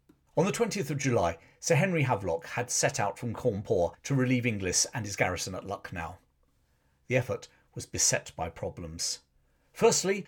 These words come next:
it took six days to ferry his one thousand five hundred strong column across the Ganges.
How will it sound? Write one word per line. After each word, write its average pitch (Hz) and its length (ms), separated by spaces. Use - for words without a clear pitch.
it 147 140
took - 220
six - 360
days 135 320
to 135 100
ferry 151 360
his 117 240
one 135 220
thousand 127 440
five 123 280
hundred 117 280
strong 110 240
column 113 460
across - 340
the 101 100
Ganges. 87 600